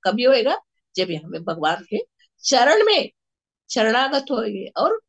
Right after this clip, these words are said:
शुद्ध भक्तों के, कैसे? ये परंपरा में आए हुए शुद्ध भक्तों की चरण में जाके उनकी सेवा करेंगे। सेवा करने से ही, शुद्ध भक्तों की सेवा, भगवान की सेवा करते, करते, करते, करते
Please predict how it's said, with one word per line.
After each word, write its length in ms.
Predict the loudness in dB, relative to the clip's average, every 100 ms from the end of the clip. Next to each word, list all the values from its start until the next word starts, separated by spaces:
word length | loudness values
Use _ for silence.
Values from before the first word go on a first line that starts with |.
| _
शुद्ध 400 | -2 0 0 -2 -4
भक्तों 420 | -4 -8 -10 -10
के, 100 | -8
कैसे? 420 | -2 -2 -2 -6 -8 _ _ -8
ये 60 | -6
परंपरा 640 | 0 2 2 0 -2 -2
में 160 | -4 -6
आए 300 | -6 -4 -4
हुए 360 | -4 -6 -8 -14 _ -16
शुद्ध 300 | -12 -8 -6
भक्तों 520 | -6 -8 -10 -8 -8
की 280 | -8 -6 -8 _ _ _ _ _ _ -2
चरण 220 | 0 2
में 160 | 0 0
जाके 580 | -2 -2 -6 -8 -10 _ _ _ _
उनकी 460 | -6 -6 0 2 2
सेवा 640 | 0 -12 -6 0 2 2
करेंगे। 300 | 0 -4 -6
सेवा 640 | -10 -10 -4 0 2 4 2
करने 540 | 0 -6 -4 -6 -6
से 140 | -4 -6
ही, 260 | -6 -10 _ _ _ _ _ -12
शुद्ध 200 | -8 -6
भक्तों 440 | -6 -8 -10 -10
की 160 | -10 -10
सेवा, 340 | -6 -6 -6
भगवान 480 | -6 -6 -4 -6 -6
की 180 | -10 -10
सेवा 360 | -6 -4 -4
करते, 560 | -6 -4 -6 -4 -4 -4
करते, 480 | -4 -6 -2 -2 0
करते, 360 | -6 -4 -6
करते 340 | -4 -6 0